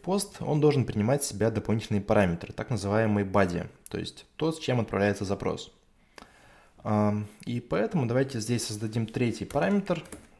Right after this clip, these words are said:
в методе send request, который я назову, например, body. И по умолчанию он будет равняться нулу. Да? То есть если мы работаем с методом get,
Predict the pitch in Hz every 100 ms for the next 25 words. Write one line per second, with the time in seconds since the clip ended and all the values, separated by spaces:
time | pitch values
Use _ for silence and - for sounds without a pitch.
0 | _ _ _ _ _ - - - 98 107
1 | 110 107 101 98 113 107 104 113 107 -
2 | 98 139 131 104 101 87 90 110 92 -
3 | 92 95 - - - - - - - -
4 | - - - - 92 90 85 - - -
5 | - - - - 127 - 117 117 131 131
6 | 170 113 101 107 101 101 107 - 101 98
7 | 92 - - - 117 123 95 87 107 107
8 | 101 98 101 104 92 90 107 98 101 120
9 | 131 196